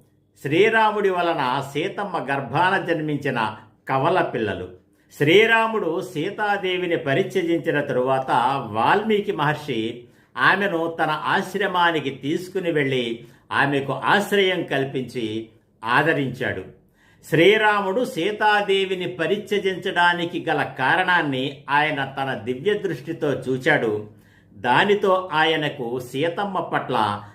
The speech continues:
మరింత వాత్సల్యం కలిగింది. పైగా ఆయనకు రఘువంశ చక్రవర్తుల పట్ల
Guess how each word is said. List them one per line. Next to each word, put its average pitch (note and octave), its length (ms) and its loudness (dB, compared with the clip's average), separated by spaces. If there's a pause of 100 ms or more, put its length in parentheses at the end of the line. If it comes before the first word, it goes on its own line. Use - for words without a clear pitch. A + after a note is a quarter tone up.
(120)
మరింత F3+ 520 0
వాత్సల్యం C#3 840 0
కలిగింది. G2+ 640 -6 (560)
పైగా F#3 640 4 (220)
ఆయనకు D#3 680 -2
రఘువంశ G3+ 680 0
చక్రవర్తుల F#3 880 0
పట్ల D#3+ 520 0